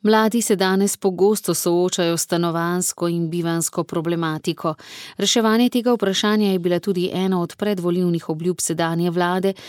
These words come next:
a zgodilo se ni skoraj nič. Zato so pri Mladinskem svetu Slovenije konec marca začeli z zagovorniško kampanjo Nimam kam. Minuli teden pa pod Plečnikovim mostom v Trnovem v Ljubljani opozorili na dejstvo,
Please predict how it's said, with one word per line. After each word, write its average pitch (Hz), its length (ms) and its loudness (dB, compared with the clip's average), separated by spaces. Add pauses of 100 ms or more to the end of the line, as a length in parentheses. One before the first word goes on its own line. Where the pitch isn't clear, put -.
(220)
a 185 80 -4
zgodilo 180 460 2
se 175 180 -2
ni 165 140 0
skoraj 151 460 -4
nič. 151 340 -4 (360)
Zato 226 220 0
so 254 140 2
pri - 160 0
Mladinskem 196 560 2
svetu 190 320 -2
Slovenije 190 500 0
konec 220 420 0
marca 160 480 0
začeli 180 480 -2
z 170 60 -4
zagovorniško 175 760 0
kampanjo 180 680 0 (320)
Nimam 202 380 2
kam. 151 380 -4 (100)
Minuli 180 380 2
teden 175 400 0 (300)
pa 233 100 -4
pod 226 180 -4
Plečnikovim 208 680 0
mostom 175 520 0
v 160 60 -2
Trnovem 170 500 0
v 165 60 0
Ljubljani 175 540 0
opozorili 170 600 -2
na 175 140 0
dejstvo, 170 480 0